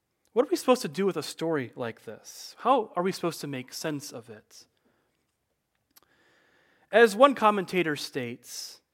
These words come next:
"When has the idea of a brilliantly glowing holy figure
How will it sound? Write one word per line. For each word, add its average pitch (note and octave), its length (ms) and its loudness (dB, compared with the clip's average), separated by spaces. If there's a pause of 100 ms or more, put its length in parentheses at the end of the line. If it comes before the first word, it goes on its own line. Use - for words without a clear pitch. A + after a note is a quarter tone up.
(340)
"When B3+ 280 10
has A#3 360 4
the G3+ 120 0
idea E3+ 400 2
of D#3 100 0
a D#3+ 120 4
brilliantly F#3+ 640 2
glowing D3+ 460 0
holy D3 280 -2
figure B2+ 480 -6